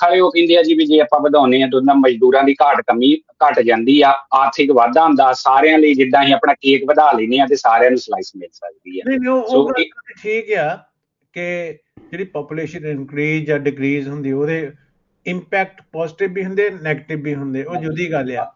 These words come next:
Speaker 2: ਮੇਰੇ ਕਹਿਣ ਦਾ ਭਾਵ ਮਾਈਗ੍ਰੇਟਿੰਗ ਦੇ, ਅਹ, ਅਹ, ਲਹਿ-, ਲਹਿਜੇ ਵਿੱਚ ਨਹੀਂ ਆ। ਮੇਰਾ ਕਹਿਣ ਦਾ ਭਾਵ ਹੈ ਜਿੱਦਾਂ ਸਮਾਜਿਕ ਪ੍ਰਵਿਰਤੀਆਂ ਸਾਡੀਆਂ ਸਮਾਜ ਵਿੱਚ ਚੱਲ ਰਹੀਆਂ, ਹਰੇਕ ਧਰਮ ਦੇ ਵਿੱਚ, ਹਰੇਕ ਸਮਾਜ ਦੇ ਵਿੱਚ, ਉਹ ਜਿਹੜੀਆਂ ਕਰਤੂਤਾਂ ਹੈ, ਮੈਂ ਤਾਂ ਕਹੂੰਗਾ,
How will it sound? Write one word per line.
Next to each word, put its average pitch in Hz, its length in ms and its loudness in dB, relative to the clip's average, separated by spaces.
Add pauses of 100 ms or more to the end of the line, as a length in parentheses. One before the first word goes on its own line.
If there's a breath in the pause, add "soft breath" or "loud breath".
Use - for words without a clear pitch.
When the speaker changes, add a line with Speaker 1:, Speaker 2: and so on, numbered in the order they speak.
(360)
Speaker 2:
ਮੇਰੇ 208 240 -2
ਕਹਿਣ 240 260 -4
ਦਾ 247 120 -2
ਭਾਵ 202 280 -2 (140)
ਮਾਈਗ੍ਰੇਟਿੰਗ 185 840 -6
ਦੇ, 185 300 -6 (100)
ਅਹ, 147 40 -4
ਅਹ, 147 400 -8
ਲਹਿ-, 156 260 -6
ਲਹਿਜੇ 190 320 -4
ਵਿੱਚ 185 220 -6
ਨਹੀਂ 151 320 -6
ਆ। 107 140 -12 (400)
ਮੇਰਾ 196 220 -4
ਕਹਿਣ 220 280 -8
ਦਾ 226 80 -2
ਭਾਵ 196 280 -2
ਹੈ 196 40 -4
ਜਿੱਦਾਂ 190 340 -6
ਸਮਾਜਿਕ 170 680 -8 (140)
ਪ੍ਰਵਿਰਤੀਆਂ 175 580 -10
ਸਾਡੀਆਂ 156 540 -8 (360)
ਸਮਾਜ 156 420 -6
ਵਿੱਚ 156 280 -14
ਚੱਲ 147 220 -4
ਰਹੀਆਂ, 165 360 -8
ਹਰੇਕ 170 380 -8
ਧਰਮ 147 300 -4
ਦੇ 151 100 -6
ਵਿੱਚ, 151 380 -10
ਹਰੇਕ 160 280 -10
ਸਮਾਜ 147 340 -6
ਦੇ 139 120 -10
ਵਿੱਚ, 139 440 -10 (440)
ਉਹ 220 160 0
ਜਿਹੜੀਆਂ 240 320 -4
ਕਰਤੂਤਾਂ 214 640 -6
ਹੈ, 220 80 -2
ਮੈਂ 208 140 -4
ਤਾਂ 190 140 -6
ਕਹੂੰਗਾ, 180 500 -4